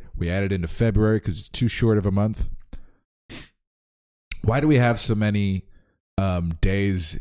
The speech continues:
in months like October, December, July, I believe, is a thirty-one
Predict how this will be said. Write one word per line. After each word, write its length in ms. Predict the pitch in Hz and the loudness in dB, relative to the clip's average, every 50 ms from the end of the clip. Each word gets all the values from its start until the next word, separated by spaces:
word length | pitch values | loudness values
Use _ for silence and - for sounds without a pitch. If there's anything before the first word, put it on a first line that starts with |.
| - | -4
in 140 | - 98 90 | -2 -2 0
months 360 | 90 92 95 92 85 - - | 0 0 -2 0 -2 -2 -2
like 400 | 95 90 87 82 - - - - - - - - - - - - - - | -2 -2 -2 -2 -2 0 0 0 0 -2 -6 -10 -14 -20 -20 -12 -6 -6
October, 840 | 82 - - - - 104 98 98 92 87 98 98 92 90 92 - - - - - _ _ _ - - - | -4 -4 0 2 4 6 6 6 6 6 4 2 2 0 -2 -6 -10 -18 -20 -20 _ _ _ -16 -8 -6
December, 840 | 82 82 - - 104 95 92 92 87 92 90 87 85 82 82 - - - _ _ _ _ _ _ _ _ _ _ _ _ _ _ _ _ _ _ _ - | -4 -2 0 0 0 2 2 2 2 2 2 2 2 0 -2 -6 -10 -18 _ _ _ _ _ _ _ _ _ _ _ _ _ _ _ _ _ _ _ -6
July, 480 | - 90 85 87 90 92 101 101 101 101 | -4 -4 -2 -2 -2 0 0 0 0 0
I 60 | 98 | 0
believe, 320 | 90 101 98 101 101 92 | 0 2 2 2 2 2
is 100 | 98 87 92 | 0 0 -2
a 40 | |
thirty-one 720 | 90 - - 95 92 95 90 90 95 92 90 92 92 92 | -2 0 0 0 2 2 2 2 2 0 0 0 -2 -4